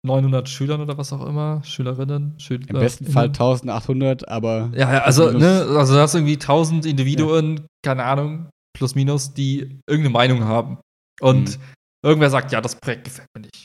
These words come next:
Speaker 1: Warum, warum muss ich jetzt für diesen Schulpulli mehr bezahlen?“ Und
Speaker 2: Mhm.
Speaker 1: euer Ziel ist es ja wahrscheinlich einfach nur, möglichst viele davon an die Schülerinnen zu bringen, damit eben dieser Schulspirit entsteht. Und jedes Hindernis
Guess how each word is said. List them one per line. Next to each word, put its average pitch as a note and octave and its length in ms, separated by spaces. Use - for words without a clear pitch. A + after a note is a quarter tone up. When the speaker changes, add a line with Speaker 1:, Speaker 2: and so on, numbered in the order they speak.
Speaker 1:
Warum, B2+ 300
warum C#3+ 200
muss C#3+ 120
ich - 60
jetzt C3+ 140
für C3+ 80
diesen B2+ 200
Schulpulli C#3 500
mehr A#2 180
bezahlen?“ A2+ 680
Und C3+ 300
Speaker 2:
Mhm. G2 300
Speaker 1:
euer C#3+ 220
Ziel D#3+ 200
ist D3 120
es C#3 140
ja C3 300
wahrscheinlich C3 400
einfach B2+ 180
nur, B2+ 320
möglichst C3+ 300
viele C#3 200
davon B2+ 360
an A#2+ 200
die A#2 120
Schülerinnen C#3 680
zu - 180
bringen, C#3+ 380
damit B2 320
eben B2+ 140
dieser A#2+ 160
Schulspirit C3+ 520
entsteht. B2 420
Und A#2 260
jedes - 640
Hindernis D3 1080